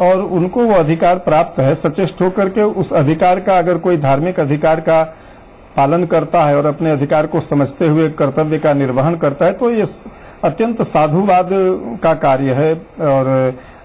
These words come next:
ऐसे, न, बच्चियों को, अ, मैं विद्वत परिषद की ओर से, अ, साधुवाद देता हूँ, आशीर्वाद देता हूँ और ईश्वर से प्रार्थना करता हूँ कि इन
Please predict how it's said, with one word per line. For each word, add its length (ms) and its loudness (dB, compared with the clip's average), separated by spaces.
ऐसे, 420 0
न, 460 -2
बच्चियों 420 0
को, 280 0
अ, 60 -10
मैं 180 0
विद्वत 400 0
परिषद 380 -2
की 100 0
ओर 120 2
से, 280 0
अ, 80 -4
साधुवाद 800 2
देता 320 -2
हूँ, 580 -2
आशीर्वाद 480 0
देता 340 -2
हूँ 300 -4
और 640 2
ईश्वर 340 0
से 120 -2
प्रार्थना 500 0
करता 360 -2
हूँ 200 0
कि 240 -2
इन 460 0